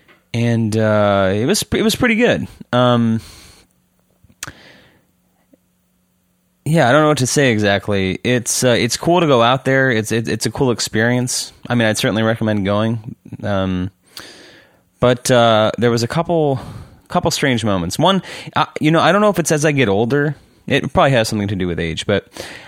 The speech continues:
I can't tolerate violence or gore as much as I used to be able to. Like, when I was a kid, the coolest thing you could see, or,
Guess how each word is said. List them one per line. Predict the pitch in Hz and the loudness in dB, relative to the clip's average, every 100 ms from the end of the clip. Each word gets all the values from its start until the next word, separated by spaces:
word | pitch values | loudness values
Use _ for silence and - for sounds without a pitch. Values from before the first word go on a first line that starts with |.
| - | -6
I | 131 | -6
can't | - 175 196 - | -2 -2 -2 -2
tolerate | - 160 165 151 98 | 0 2 2 2 0
violence | 98 98 104 131 139 147 - | 0 0 0 0 0 -2 -4
or | 113 107 | -2 -2
gore | 101 104 107 113 123 135 139 - _ _ - | -2 0 2 4 2 0 -4 -10 _ _ -4
as | 110 | -2
much | 120 113 | 0 0
as | 123 | 0
I | 113 104 | 0 0
used | 104 117 | 0 -2
to | 113 | -2
be | 101 101 | -2 0
able | 120 | 0
to. | 147 143 - - | 0 -2 -4 -2
Like, | 135 | 0
when | 180 | 2
I | |
was | 214 208 | 2 0
a | |
kid, | - 175 175 | 0 0 0
the | 131 | -2
coolest | - 165 180 - | -2 0 0 -2
thing | 151 156 | -2 0
you | 147 | 0
could | 131 117 | -2 -4
see, | - - 107 123 | -4 -2 0 0
or, | 113 107 | 0 0